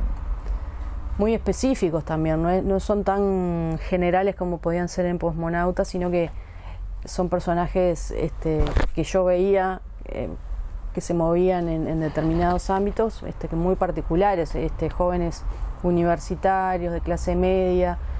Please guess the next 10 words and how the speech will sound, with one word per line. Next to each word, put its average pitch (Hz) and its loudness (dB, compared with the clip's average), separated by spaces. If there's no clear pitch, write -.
intentando 175 2
independizarse, 180 2
este, 165 2
mm, 147 0
eh, 139 0
con 170 2
problemas 180 2
muy 127 0
específicos 160 2
también, 202 2